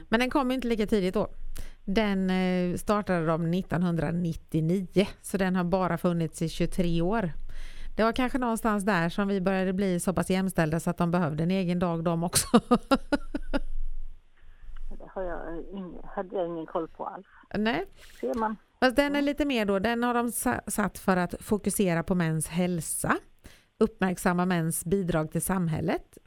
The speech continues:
Speaker 1: förbättra relationer och lyfta fram positiva manliga förebilder.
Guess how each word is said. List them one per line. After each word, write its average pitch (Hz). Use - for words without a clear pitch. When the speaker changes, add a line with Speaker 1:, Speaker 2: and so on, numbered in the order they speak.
Speaker 1:
förbättra 196
relationer 202
och 240
lyfta 269
fram 269
positiva 165
manliga 160
förebilder. 175